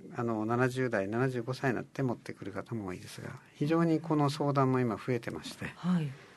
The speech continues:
Speaker 1: 実は、あの、肺炎球菌ワクチンって二種類あるんですね。
Speaker 2: うん。
Speaker 1: こう、行政が案内しているニューモバックスという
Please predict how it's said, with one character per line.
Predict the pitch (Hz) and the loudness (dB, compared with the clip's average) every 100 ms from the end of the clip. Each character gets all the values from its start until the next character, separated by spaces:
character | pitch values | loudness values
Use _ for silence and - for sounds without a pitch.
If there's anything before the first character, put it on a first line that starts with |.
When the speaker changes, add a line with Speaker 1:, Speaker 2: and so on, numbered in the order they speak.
| - - - - - - | -20 -20 -20 -20 -20 -8
Speaker 1:
実 | 139 143 | -4 6
は、 | 175 | 8
あ | 131 | 8
の、 | 110 | 6
肺 | 113 175 | 4 6
炎 | 185 | 6
球 | 185 | 2
菌 | 180 175 | -2 0
ワ | 165 | 0
ク | |
チ | - | 0
ン | 107 | -2
っ | |
て | 87 | 0
二 | 98 | -2
種 | 131 220 | -2 0
類 | 151 92 | 0 -2
あ | |
る | 87 | -6
ん | 80 | -10
で | - | -10
す | 139 | -8
ね。 | 143 - | -8 -2
Speaker 2:
う | |
ん。 | 175 165 165 156 147 | 0 0 0 -2 -2
Speaker 1:
こ | 135 123 120 | 0 0 -2
う、 | 117 | -2
行 | 143 | 0
政 | 156 160 156 | 2 4 4
が | 151 | 4
案 | 147 | 4
内 | 143 139 | 4 4
し | 139 | 0
て | - 135 | -2 0
い | 131 | 0
る | 139 135 - | 0 -2 -2
ニ | 127 | 0
ュ | 139 | 4
ー | |
モ | 143 | 4
バ | 139 | 4
ッ | 135 | 0
ク | - | -4
ス | - | -8
と | 101 | -6
い | 90 | -6
う | 90 | -8